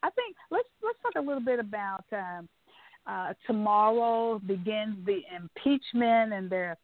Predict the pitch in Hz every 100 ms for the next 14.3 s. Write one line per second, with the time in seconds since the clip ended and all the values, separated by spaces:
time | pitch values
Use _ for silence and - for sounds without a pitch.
0 | _ - - - 175 180 - 180 170 160
1 | - - 285 285 - 247 240 208 175 117
2 | _ 202 196 190 190 185 185 185 214 240
3 | 208 180 208 208 214 226 196 175 170 170
4 | 170 160 160 - - 247 - 190 190 -
5 | - - 185 180 - _ 185 180 170 _
6 | - 196 190 185 - - _ - 170 -
7 | - - 190 196 208 202 208 208 208 202
8 | 190 196 - 220 208 196 185 185 - 254
9 | 240 226 185 180 - 208 202 233 339 -
10 | 220 190 202 - - - _ _ - 190
11 | - 202 220 240 - 226 208 226 247 240
12 | 254 254 247 214 233 262 302 _ _ _
13 | _ _ _ _ _ _ _ _ 220 240
14 | 254 233 254